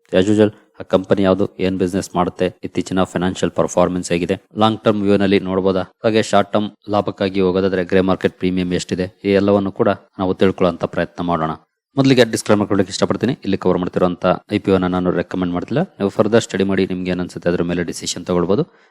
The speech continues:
As a educational purpose ನಾನು ಈ ವಿಡಿಯೋ ನಿಮ್ಮ ಮುಂದೆ ತರ್ತಾ ಇದ್ದೀನಿ.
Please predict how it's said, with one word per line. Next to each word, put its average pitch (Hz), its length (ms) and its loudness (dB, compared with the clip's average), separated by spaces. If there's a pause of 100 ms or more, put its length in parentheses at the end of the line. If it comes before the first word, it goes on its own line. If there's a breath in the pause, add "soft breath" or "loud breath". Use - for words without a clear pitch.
(180)
As 151 80 0
a 131 140 2
educational 107 440 -4
purpose - 680 -2
ನಾನು 98 140 -2
ಈ - 20 -2
ವಿಡಿಯೋ 92 220 0
ನಿಮ್ಮ 92 320 -6
ಮುಂದೆ 92 180 -6
ತರ್ತಾ 90 320 -6
ಇದ್ದೀನಿ. 80 200 -8